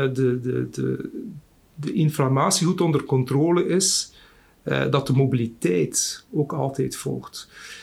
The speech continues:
En voor mij de grootste, belangrijkste factor om mensen naar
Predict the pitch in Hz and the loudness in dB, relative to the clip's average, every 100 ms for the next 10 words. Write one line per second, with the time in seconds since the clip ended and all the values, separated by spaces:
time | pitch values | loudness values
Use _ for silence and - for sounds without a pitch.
0 | - 170 165 - 127 123 127 139 175 214 | -18 -16 -14 -4 0 2 4 6 6 6
1 | 202 135 139 110 131 180 190 - 185 180 | 4 4 2 2 4 4 4 0 2 2
2 | - - 131 131 143 202 190 - 147 - | 0 -2 0 2 4 2 2 0 -2 0
3 | 165 - 180 190 143 131 139 185 - 170 | -2 2 0 2 2 2 2 2 2 2
4 | 151 139 139 131 | 2 2 2 0